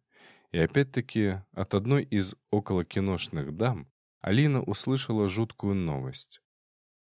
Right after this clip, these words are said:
Брак Веры и Олега на грани распада. Дама даже обозначила это так: «За гранью распада». Алина немедленно позвонила Горбовской – и договорилась о встрече.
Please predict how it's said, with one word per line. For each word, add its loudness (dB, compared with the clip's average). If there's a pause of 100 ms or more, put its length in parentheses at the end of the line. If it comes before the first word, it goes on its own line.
Брак 2
Веры 4
и 0
Олега 2
на 2
грани 0
распада. -6 (500)
Дама 6
даже 4
обозначила 0
это -2
так: -8 (360)
«За 0
гранью 0 (240)
распада». -4 (720)
Алина 4
немедленно 2
позвонила 0
Горбовской – -4 (300)
и 0
договорилась 0
о -6
встрече. -10